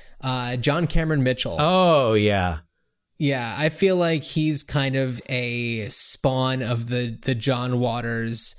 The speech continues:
Speaker 1: you know, subculture.
Speaker 2: Kind of, yeah. Yeah, it would be interesting to know, like, if there's, like, a John Waters, like, protege.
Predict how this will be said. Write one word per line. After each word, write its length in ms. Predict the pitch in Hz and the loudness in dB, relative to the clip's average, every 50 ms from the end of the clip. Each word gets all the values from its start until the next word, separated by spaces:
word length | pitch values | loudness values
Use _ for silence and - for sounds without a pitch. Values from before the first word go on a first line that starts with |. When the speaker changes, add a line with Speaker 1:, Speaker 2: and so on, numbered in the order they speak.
| - - - - - - _ | -12 -20 -20 -20 -20 -16 _
Speaker 1:
you 140 | - 131 127 | -4 -2 -2
know, 260 | 120 110 107 110 110 120 | -2 -2 -4 -4 -4 -6
subculture. 1040 | 117 - - - - 123 117 120 - - 123 117 110 - - 107 78 76 - - - | -4 -4 -2 -2 -2 -4 -4 -6 -6 -6 -8 -8 -8 -8 -10 -10 -10 -10 -12 -14 -8
Speaker 2:
Kind 300 | - - 320 359 330 190 | -4 -4 -2 0 2 2
of, 200 | 123 101 92 - - | 2 2 0 -4 -4
yeah. 400 | - 196 214 202 147 104 87 78 - | 0 2 2 2 2 -2 -4 -8 -6
Yeah, 220 | - 160 202 190 190 | 0 2 2 2 2
it 40 | 214 | 2
would 120 | 269 262 | 0 0
be 140 | 240 269 277 | 0 0 0
interesting 420 | - 339 - 254 - 233 196 175 | -2 -4 -4 -4 0 0 2 2
to 120 | 143 - 147 | 2 2 0
know, 140 | 160 147 135 | 2 2 2
like, 220 | 127 123 120 104 | 2 0 0 0
if 200 | 123 113 117 - | -2 -4 -6 -6
there's, 320 | - 131 135 135 131 110 113 | -4 -2 0 0 0 -2 -2
like, 160 | 131 123 113 117 | -2 -2 -2 -2
a 100 | 117 113 | -4 -4
John 400 | 104 90 90 117 110 113 117 113 | -4 -2 -2 0 0 0 0 0
Waters, 440 | 110 110 110 110 113 110 104 87 - _ - - - | 0 0 2 0 0 0 -2 -4 -6 _ -16 -12 -6
like, 220 | 110 110 107 92 - _ - | -4 -2 -2 -4 -6 _ -14
protege. 880 | - - 120 117 110 110 107 92 101 98 92 90 87 85 82 80 78 | -4 -2 0 0 2 0 0 0 0 -2 0 0 -2 -2 -4 -6 -8